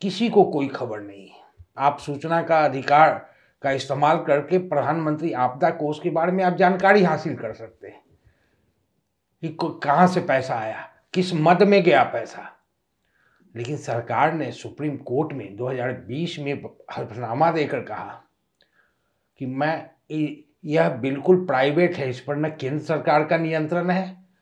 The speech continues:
और न राज्य सरकार का। और आपको मैं बताता चलूँ कि इस पीएम केयर्स फंड, जो मैं कह रहा हूँ, एक कंपनी है, ये कोई सरकार की संस्था नहीं है।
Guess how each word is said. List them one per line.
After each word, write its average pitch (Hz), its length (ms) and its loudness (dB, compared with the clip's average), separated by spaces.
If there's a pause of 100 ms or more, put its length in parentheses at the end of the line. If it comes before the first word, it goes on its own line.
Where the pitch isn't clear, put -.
(320)
और 151 200 4
न 170 100 -2
राज्य 170 420 4
सरकार - 420 -6
का। - 420 -20 (480)
और 123 100 -2
आपको 143 320 0
मैं 156 180 2
बताता 151 440 4
चलूँ 139 320 0 (440)
कि 135 320 -14
इस 190 280 -2 (800)
पीएम 175 340 0
केयर्स 147 280 -2
फंड, 151 360 -2 (400)
जो 147 400 2 (680)
मैं 139 220 -2
कह 143 160 4
रहा 160 120 2
हूँ, 175 240 0
एक 151 260 -6
कंपनी 185 440 4
है, - 300 -4 (1500)
ये 143 120 -2
कोई 190 220 4
सरकार 165 580 2
की 196 100 -4
संस्था 185 480 0
नहीं 220 280 6
है। - 320 -8